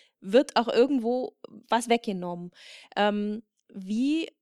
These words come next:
kann man dem begegnen, dass es eben nicht die Folge ist, dass man sozusagen zu so verhärteten Fronten kommt? Also für, für viele ist es sicherlich eine Befreiung und das leuchtet einem auch total ein. Aber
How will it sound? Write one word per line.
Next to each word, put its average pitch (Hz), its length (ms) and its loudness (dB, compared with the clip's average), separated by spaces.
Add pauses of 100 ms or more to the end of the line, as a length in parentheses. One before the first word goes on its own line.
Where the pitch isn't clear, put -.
(280)
kann 220 180 -6
man 277 200 -2
dem 240 180 -4
begegnen, 208 540 -4
dass 233 180 -4
es 254 140 -8
eben 208 320 -4
nicht 294 320 -4 (180)
die 214 400 -14
Folge 240 400 0
ist, - 240 -6
dass 240 140 -6
man 208 340 -6
sozusagen 226 380 -6
zu 233 100 -8
so 220 140 -2
verhärteten 214 640 -6
Fronten 277 440 -2
kommt? 180 280 -6
Also 208 320 0
für, - 320 -8
für - 180 -12
viele 311 320 2
ist - 140 -6
es 220 100 -8
sicherlich 220 400 -2
eine 190 160 -2
Befreiung 196 500 -2
und - 200 -12
das - 120 -12
leuchtet 214 320 0
einem - 200 -6
auch - 100 -10
total 190 320 -8
ein. 208 300 -8 (480)
Aber 226 260 0